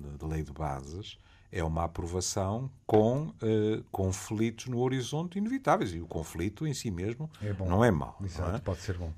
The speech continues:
Speaker 1: Eh, eu tenho a
Speaker 2: Entendo.
Speaker 1: sensação que às vezes as posições acabam por ficar extremadas. E diz muito do atual momento político. Agora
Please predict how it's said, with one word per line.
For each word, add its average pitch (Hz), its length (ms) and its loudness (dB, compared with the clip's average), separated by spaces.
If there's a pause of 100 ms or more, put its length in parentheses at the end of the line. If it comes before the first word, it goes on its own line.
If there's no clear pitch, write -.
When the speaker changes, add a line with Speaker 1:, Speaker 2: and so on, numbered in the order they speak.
Speaker 1:
Eh, 127 200 0
eu 160 140 12
tenho 190 240 12
a 175 40 12
Speaker 2:
Entendo. 131 200 10
Speaker 1:
sensação 127 380 6
que 131 100 -2
às 110 140 4
vezes 120 180 2
as 107 100 0
posições 110 540 -2
acabam 107 300 2
por 104 80 -8
ficar - 220 0
extremadas. 82 960 -2 (760)
E 113 180 4
diz 156 380 6
muito 147 500 8
do 110 220 4
atual 127 340 4
momento 117 400 0
político. 110 380 0
Agora 98 260 -2